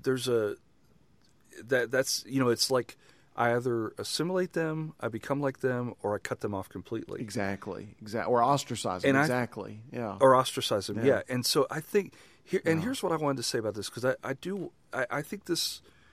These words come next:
Speaker 1: this might address a question that might come up in the minds of some of our listeners. So I wanna just say this. This doesn't mean that you are gonna be able to walk with everyone, because it really does revolve around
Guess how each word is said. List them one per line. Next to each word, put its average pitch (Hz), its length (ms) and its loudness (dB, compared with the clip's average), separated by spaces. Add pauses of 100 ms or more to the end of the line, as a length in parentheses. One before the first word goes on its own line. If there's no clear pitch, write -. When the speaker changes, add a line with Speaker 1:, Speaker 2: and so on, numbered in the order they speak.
(640)
Speaker 1:
this - 160 -6
might 165 180 4
address 127 400 4
a 127 60 -4
question 120 400 0
that 98 100 -2
might 104 200 -2
come 113 160 -8
up 98 160 -6
in 95 100 -6
the 95 40 -8
minds 90 280 -8
of - 80 -12
some 87 160 -10
of 92 80 -10
our 92 100 -8
listeners. - 560 -14
So - 160 -6
I 101 40 0
wanna 110 180 -4
just 101 200 -8
say 85 160 -6
this. 85 280 -12 (1300)
This - 180 0
doesn't 190 500 2
mean 131 580 0
that 110 180 0 (140)
you 107 300 -4
are 95 120 0 (100)
gonna 180 240 -4
be 107 220 -4
able 95 180 -4
to - 180 -8
walk 92 480 -8
with 90 160 -8
everyone, 95 560 -10 (960)
because 107 720 -2 (340)
it 117 160 0
really 139 240 2
does 123 480 0
revolve 104 560 -4
around 90 560 -8